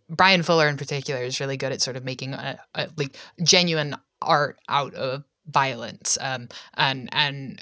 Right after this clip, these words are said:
sort of not passive violence, but, but past tense violence. Like, Hannibal is really great at showing the, the sort of, like, uh, unhinged and unsettling kind of beauty of these, like, desecrations. And, and anyways, that's kind of the whole thesis of, of Hannibal. Uh, and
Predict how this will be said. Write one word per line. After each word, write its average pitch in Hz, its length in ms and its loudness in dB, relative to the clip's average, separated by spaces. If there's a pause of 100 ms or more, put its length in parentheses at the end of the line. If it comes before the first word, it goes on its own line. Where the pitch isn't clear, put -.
sort 156 160 0
of 139 220 -4 (240)
not 196 220 4
passive 165 340 4
violence, 139 340 2
but, - 300 -6
but 160 160 -2
past - 500 2
tense 151 380 0
violence. 165 560 4
Like, 139 240 -4
Hannibal 156 380 2
is 139 120 -2
really 135 200 -4
great 131 240 -2
at - 160 -8
showing 131 320 0
the, 131 100 -6
the 151 180 -8
sort 135 220 0
of, 131 100 -6
like, 143 300 0 (340)
uh, 131 340 4 (760)
unhinged 160 680 4
and 143 100 2
unsettling 143 680 2
kind 147 200 0
of 135 140 -6
beauty 220 340 4
of 143 160 4
these, 143 200 0
like, 147 440 2
desecrations. 147 800 6
And, 131 140 0
and 143 220 2
anyways, 135 320 2
that's 165 200 6
kind 156 120 4
of 131 40 0
the 131 60 0
whole 131 100 -2
thesis 127 340 -2
of, 135 120 0
of 135 340 0
Hannibal. 123 480 -2
Uh, 135 240 0
and 135 420 -2